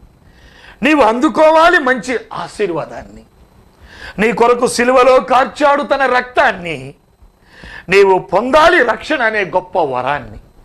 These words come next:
ఆలస్యం చేస్తే పొందుకోలేవు నీవు ఆనందాన్ని, అందుకే ఇప్పుడే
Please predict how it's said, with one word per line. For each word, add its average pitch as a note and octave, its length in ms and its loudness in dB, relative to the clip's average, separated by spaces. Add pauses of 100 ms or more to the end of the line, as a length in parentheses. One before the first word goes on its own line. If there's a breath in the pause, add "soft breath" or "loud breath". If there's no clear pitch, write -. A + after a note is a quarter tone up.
(800 loud breath)
ఆలస్యం A3 560 4
చేస్తే A#3 540 0
పొందుకోలేవు B3+ 880 2
నీవు C#4 220 -2
ఆనందాన్ని, B3 920 -2 (800 loud breath)
అందుకే C4+ 500 2
ఇప్పుడే A#3 640 0